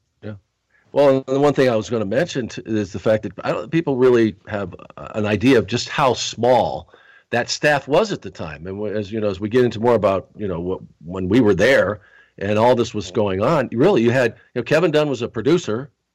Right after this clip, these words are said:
basically produced all these shows, uh, did, you know, live events as well. But you said, like, Kevin Quinn was the editor, Larry Rosen was the, the audio guy, and that was pretty much it. That was edit one, and then we had a few other rooms that we, you know,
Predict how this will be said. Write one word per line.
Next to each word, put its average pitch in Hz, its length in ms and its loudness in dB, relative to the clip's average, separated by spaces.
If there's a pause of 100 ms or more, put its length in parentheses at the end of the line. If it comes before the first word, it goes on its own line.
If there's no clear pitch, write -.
(160)
basically 113 440 -2
produced 117 360 -2
all 110 120 2
these 98 200 -8
shows, 117 480 2 (760)
uh, 104 140 -4
did, 107 300 -2
you 107 80 0
know, 104 80 2
live 107 280 2
events 110 360 0
as 98 140 -12
well. 98 240 0
But 120 80 0
you 110 80 -4
said, 113 140 -2
like, 98 140 -2
Kevin 107 200 -2
Quinn 110 220 0
was 101 100 0
the 98 160 -4
editor, 92 320 0 (300)
Larry 107 180 4
Rosen 127 320 4
was 135 140 2
the, 151 280 -2 (280)
the 139 140 -2
audio 214 280 0
guy, 73 260 -12
and 107 180 -2
that 165 220 2
was 131 360 -4 (100)
pretty 190 180 -2
much 165 280 0
it. 202 100 0
That 135 120 2
was 98 180 -2
edit 165 240 2
one, 104 400 -2 (400)
and 110 120 -10
then 127 140 0
we 123 140 0
had 127 240 0
a 117 40 0
few 127 200 -2
other 117 240 0
rooms 123 460 0
that 110 140 -2
we, 107 220 -6 (300)
you 110 80 -10
know, 85 160 -6